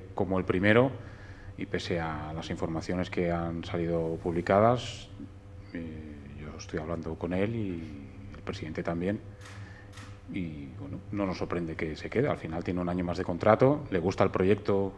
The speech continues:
que tiene el Real Valladolid. Es cierto que es un director técnico, director deportivo, que ha alcanzado un prestigio gracias a su trabajo y a su forma de ser, tanto como persona como obviamente en su condición profesional,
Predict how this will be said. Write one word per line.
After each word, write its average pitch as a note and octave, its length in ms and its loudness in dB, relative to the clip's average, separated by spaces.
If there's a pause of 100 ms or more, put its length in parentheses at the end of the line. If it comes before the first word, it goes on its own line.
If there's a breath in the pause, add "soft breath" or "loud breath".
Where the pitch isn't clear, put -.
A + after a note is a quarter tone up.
(200)
que G2+ 160 -2
tiene G2 220 2
el F#2+ 80 4
Real G2 180 8
Valladolid. C3 480 8
Es F#2 160 -4
cierto G2+ 400 6 (500 loud breath)
que G2 120 4
es - 120 -2
un F#2 720 0 (680)
director G2+ 380 2
técnico, G2+ 500 4 (260 loud breath)
director F#2+ 320 6
deportivo, G2 580 8 (640 loud breath)
que G2 200 6
ha F#2+ 60 12
alcanzado G2 480 8
un G2 340 6
prestigio F#2+ 480 2
gracias F#2+ 300 4
a F2+ 120 4
su G2 140 -4
trabajo G#2+ 460 8
y G2+ 40 10
a F#2+ 60 6
su F#2 100 -2
forma F#2+ 300 2
de F#2 80 6
ser, G#2 300 6
tanto F#2 340 0
como F2+ 300 0
persona G2 640 0 (100)
como F#2 220 -4
obviamente F#2+ 640 0
en F#2 100 -8
su - 120 -10
condición F#2 340 -2
profesional, G2+ 580 4